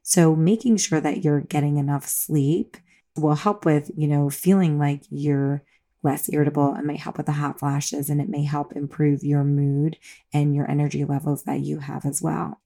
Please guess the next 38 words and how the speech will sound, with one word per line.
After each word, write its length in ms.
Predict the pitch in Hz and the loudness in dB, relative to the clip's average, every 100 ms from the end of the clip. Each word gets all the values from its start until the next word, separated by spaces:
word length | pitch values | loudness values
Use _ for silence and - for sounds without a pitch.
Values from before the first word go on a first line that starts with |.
| - | -2
And 220 | 170 165 | 0 2
so 400 | - 175 165 160 | 6 8 8 6
there's 200 | 185 185 | 2 -2
gonna 180 | - 277 | 0 2
be 80 | 220 | 2
a 60 | |
lot 200 | 151 143 | 2 2
of 80 | 143 | 0
things 240 | 151 151 143 | -2 -2 -2
that 120 | 139 | -4
are 120 | 135 | -2
gonna, 460 | 139 139 143 - - | -2 -2 -4 -6 -8
you 120 | 151 147 | -6 -4
know, 320 | - 120 - | -4 -4 -4
that 240 | 151 - - _ | -6 -8 -12 _
go 400 | - 151 147 143 - | -2 0 2 0 -2
and 260 | 143 143 | -2 0
make 220 | 147 156 147 | -2 -2 -4
us, 320 | 143 - - _ | -4 -6 -8 _
that 220 | - 160 - | -6 -6 0
kind 180 | 220 208 | 2 4
of, 80 | |
like, 160 | 175 160 | 2 0
interfere 380 | 156 147 147 147 | -2 -2 0 0
with 160 | 143 | 0
our 120 | 143 143 | 0 -2
sleep. 420 | - 147 165 - | -2 -2 -2 -4
But 160 | - - - | -8 -8 -4
I 80 | |
just 180 | 170 - | -2 2
wanna 160 | 180 160 | 2 0
kind 240 | - 151 | -2 -2
of 140 | 147 - | -2 0
remind 340 | 151 147 147 143 | 2 2 2 0
you 60 | |
of 100 | 143 | -2
a 40 | 139 | -4
couple. 580 | - - 185 208 220 | -12 -8 -2 0 0